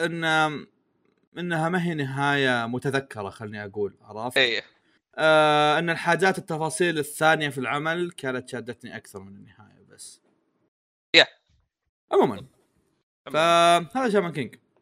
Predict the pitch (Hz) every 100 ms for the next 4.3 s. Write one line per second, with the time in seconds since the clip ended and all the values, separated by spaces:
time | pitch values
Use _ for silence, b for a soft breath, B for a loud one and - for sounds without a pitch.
0 | _ 175 117 - _ _ _ _ _ _
1 | _ _ _ _ _ _ - 427 - 156
2 | 175 143 139 139 107 - B B B _
3 | _ 240 180 127 113 98 _ _ - -
4 | - 147 -